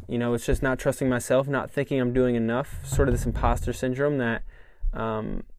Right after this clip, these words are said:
I won't get to where I think I'll get to. So I have to do more in the short term to make up for that. It's such, there's no catch up. There's no, there's not, game is no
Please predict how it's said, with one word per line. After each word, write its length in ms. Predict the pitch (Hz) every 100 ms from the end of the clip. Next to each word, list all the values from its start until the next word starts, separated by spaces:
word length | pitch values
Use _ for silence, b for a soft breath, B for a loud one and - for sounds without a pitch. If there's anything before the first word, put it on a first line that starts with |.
| -
I 100 | 120
won't 280 | 120 135 131
get 180 | 131 131
to 100 | 131
where 160 | 127
I 80 | 120
think 240 | 135 139 120
I'll 140 | 110
get 220 | 110 113
to. 300 | - 175 202 - b b
So 180 | - 131
I 60 | 123
have 160 | 131
to 80 | -
do 140 | 127
more 280 | 120 120 127
in 60 | 127
the 80 | 110
short 260 | - 113
term 240 | - 139 143
to 80 |
make 180 | 123 120
up 140 | 104 -
for 140 | 151
that. 260 | 160 175 - b b b b
It's 200 | - -
such, 260 | - 156 -
there's 180 | 156 143
no 160 | 196
catch 320 | 190 165 160
up. 140 | 101 -
There's 180 | 131 147
no, 160 | 170
there's 240 | - 151 175
not, 200 | 165 147
game 220 | 175 185
is 100 | 143
no 200 | 151